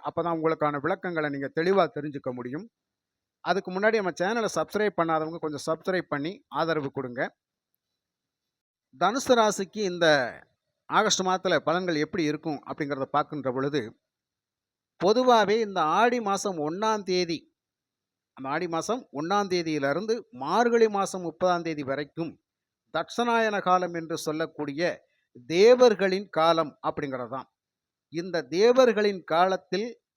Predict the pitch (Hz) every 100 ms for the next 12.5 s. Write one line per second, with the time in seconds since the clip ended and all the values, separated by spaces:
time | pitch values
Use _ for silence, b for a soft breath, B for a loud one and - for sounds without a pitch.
0 | _ - 143 139 185 214 202 180 165 160
1 | 190 180 175 214 269 _ _ _ 131 151
2 | 156 - 240 190 240 _ _ _ _ _
3 | 127 151 208 226 220 196 156 160 233 _
4 | - - - - 277 - 165 185 240 220
5 | 233 214 - 202 226 254 240 196 190 175
6 | 165 143 143 127 104 85 _ _ _ 120
7 | 135 165 175 180 190 214 190 147 127 110
8 | 95 _ _ _ _ _ _ _ _ _
9 | _ _ 156 208 170 143 - _ _ -
10 | 135 185 214 208 170 143 139 165 123 _
11 | _ _ _ _ _ _ 147 190 220 208
12 | 170 147 139 156